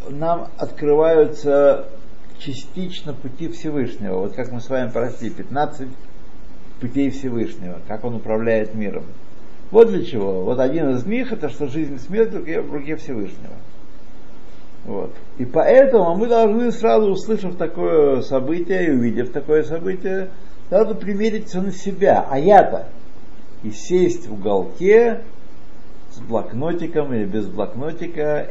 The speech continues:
и считать. Такой сякой розетки. Благословил без блика вана. Наложил тфилин и ничего об этом при, при этом не думал. Вот. В шаббат, э, только ел челн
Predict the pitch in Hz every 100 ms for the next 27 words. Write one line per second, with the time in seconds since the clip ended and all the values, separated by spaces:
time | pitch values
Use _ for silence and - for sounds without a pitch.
0 | - 147 147 - 131 - 101 90 92 90
1 | - 123 - 233 196 - 135 - 123 120
2 | 123 107 98 101 95 92 - 92 98 104
3 | 208 113 104 104 135 160 131 120 - 104
4 | 131 131 107 104 95 90 73 73 - -
5 | - - - - 113 117 113 139 131 -
6 | 123 131 151 165 139 - 113 113 - 139
7 | 120 123 120 110 110 113 113 - 117 117
8 | 117 113 101 95 95 92 92 - - -
9 | - - - - - 107 101 98 95 92
10 | - - - - - 123 104 120 147 147
11 | - - - - 104 104 - 123 120 113
12 | 110 107 107 - - - - - 120 113
13 | 120 110 107 151 160 147 101